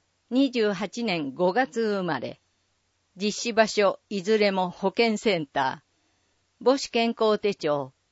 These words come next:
問診票、健やか親子二十一問診票、歯ブラシを忘れずに。二歳児歯科健診。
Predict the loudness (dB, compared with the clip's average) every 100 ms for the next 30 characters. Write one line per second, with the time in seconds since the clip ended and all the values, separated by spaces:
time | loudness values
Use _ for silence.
0 | -2 0 2 -2 -4 -4 -2 0 0 -2
1 | -12 _ _ -2 8 8 8 6 6 6
2 | 6 4 2 -2 -4 -2 0 2 2 2
3 | 0 -4 -6 -4 -2 -2 -2 -4 -4 -2
4 | 0 0 -2 -10 _ _ -4 0 4 4
5 | 2 -2 -2 -2 -4 -4 -2 0 0 -4
6 | -6 -8 _ _ _ _ _ _ _ _
7 | _ _ _ _ _ _ _ _ _ _
8 | _ _ _ _ _ _ -6 0 6 6
9 | 6 0 -6 -6 -8 0 2 4 2 2
10 | -2 -8 -12 -12